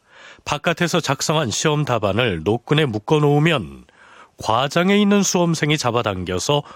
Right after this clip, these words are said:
보고서 베꼈었다. 자, 이런 얘기입니다. 기상천외한 발상 아닙니까?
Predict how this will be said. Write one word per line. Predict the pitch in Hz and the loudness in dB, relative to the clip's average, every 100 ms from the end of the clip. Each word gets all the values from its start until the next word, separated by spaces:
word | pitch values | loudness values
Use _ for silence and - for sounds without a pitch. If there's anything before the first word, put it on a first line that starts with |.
| - - | -18 -4
보고서 | 104 92 92 120 120 - _ _ | -2 0 -2 0 -2 -4 _ _
베꼈었다. | - 104 101 - - - - _ _ _ _ _ _ - | -8 -6 -6 -8 -12 -14 -18 _ _ _ _ _ _ -6
자, | 165 | -4
이런 | 98 98 170 | -2 0 2
얘기입니다. | 160 95 65 60 - - _ _ - - - - _ _ _ _ _ - | 2 -2 -10 -16 -18 -20 _ _ -20 -20 -20 -20 _ _ _ _ _ -6
기상천외한 | - 113 117 117 - 120 117 120 | -2 0 0 -2 -4 -2 0 0
발상 | 110 107 113 | -2 -2 -2
아닙니까? | 117 98 85 - 98 | -2 -4 -6 -8 -12